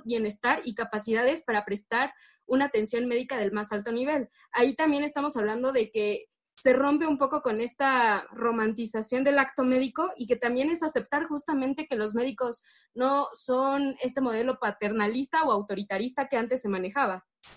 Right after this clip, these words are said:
Es qué voy a hacer con el paciente en estas nuevas prácticas médicas,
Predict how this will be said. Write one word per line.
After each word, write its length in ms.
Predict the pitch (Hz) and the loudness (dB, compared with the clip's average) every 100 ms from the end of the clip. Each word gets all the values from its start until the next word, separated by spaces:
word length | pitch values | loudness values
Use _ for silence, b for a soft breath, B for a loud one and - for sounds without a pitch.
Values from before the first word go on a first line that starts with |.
| _ _ | _ _
Es 400 | - 262 294 - - | 6 8 8 -2 -4
qué 120 | 302 | -2
voy 240 | 302 330 | 2 2
a 60 | 349 | 2
hacer 200 | - 285 | 0 -2
con 160 | 330 | 0
el 140 | 294 247 | -2 -2
paciente 640 | 208 - 233 247 247 381 - | -4 -2 -2 0 0 -2 -4
en 160 | 214 247 | 0 0
estas 260 | 254 285 | 2 2
nuevas 260 | 269 262 269 | 2 0 0
prácticas 440 | 247 247 247 214 | -8 -10 -12 -6
médicas, 420 | 233 233 214 359 | -4 -4 -4 -10